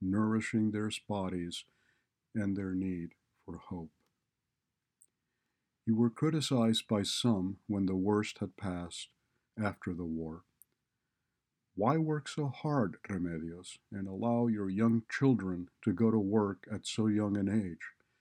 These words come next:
You sacrificed them and yourself for stupid pride, when Franco and foreign food aid provide free meals for the needy."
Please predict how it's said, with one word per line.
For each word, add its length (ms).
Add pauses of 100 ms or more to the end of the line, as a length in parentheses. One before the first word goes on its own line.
(380)
You 120
sacrificed 880
them 500
and 160
yourself 680 (120)
for 160
stupid 480
pride, 480 (440)
when 200
Franco 680
and 140
foreign 480
food 380
aid 340
provide 720
free 300
meals 560 (180)
for 140
the 120
needy." 440